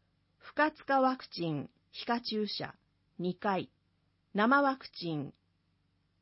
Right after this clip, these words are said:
鼻腔内に噴霧、一回。指定実施医療機関、市内のみ。助成金額、不活化ワクチン、一回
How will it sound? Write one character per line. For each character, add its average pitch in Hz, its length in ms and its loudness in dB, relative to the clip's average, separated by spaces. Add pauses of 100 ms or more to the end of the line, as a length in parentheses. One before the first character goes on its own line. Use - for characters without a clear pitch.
(180)
鼻 220 180 0
腔 302 280 2
内 196 260 2
に 143 300 -4 (400)
噴 240 340 2
霧、 143 200 -6 (520)
一 180 200 -4 (120)
回。 190 320 -4 (1120)
指 294 240 6
定 269 60 -2
実 277 60 0
施 254 360 0
医 - 20 0
療 240 240 6
機 - 180 -12
関、 165 340 -4 (440)
市 294 240 0
内 202 260 4
の 170 200 0
み。 151 220 -4 (840)
助 214 180 4
成 294 300 2
金 247 320 2
額、 151 160 -2 (680)
不 - 160 -18
活 294 280 2
化 269 140 4
ワ 262 160 4
ク - 140 -14
チ 170 200 -4
ン、 147 180 -4 (480)
一 - 200 -6 (100)
回 240 320 2